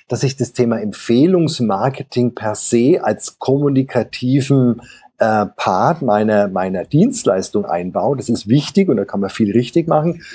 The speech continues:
Da habe ich auch ein Buch dazu geschrieben. Aber viel wichtiger ist es, dass ich erkenne, die Basis für erfolgreiches Empfehlungsmarketing ist das Thema Qualität und eben dieses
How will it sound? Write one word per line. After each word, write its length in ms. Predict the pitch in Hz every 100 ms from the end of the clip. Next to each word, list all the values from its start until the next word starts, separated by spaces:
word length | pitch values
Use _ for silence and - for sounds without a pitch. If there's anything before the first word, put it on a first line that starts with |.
| - -
Da 60 |
habe 80 | 113
ich 80 | 104
auch 100 | 101
ein 80 | 98
Buch 200 | 131 -
dazu 280 | 165 170
geschrieben. 500 | 160 139 156 151 160 - - - - -
Aber 520 | 107 110 117 113 - -
viel 260 | 135 101
wichtiger 460 | 156 160 220 170 113
ist 160 | 107 131
es, 240 | 165 - - - -
dass 280 | 120 120 -
ich 200 | 139 127
erkenne, 600 | 117 - - 117 175 185
die 180 | 165 127 -
Basis 580 | - 90 120 170 180 185
für 260 | - 160 156
erfolgreiches 640 | 113 131 131 135 123 113
Empfehlungsmarketing 1080 | 107 98 113 160 180 165 151 151 139 151 - - _ _
ist 640 | 147 175 175 - - - -
das 260 | 117 -
Thema 560 | - 117 123 131 123 - - _
Qualität 1120 | - 90 92 107 139 180 - 127 151 269 - - - _ -
und 280 | 143 143 139
eben 460 | 135 131 139 135 - _
dieses 520 | 127 127 123 - -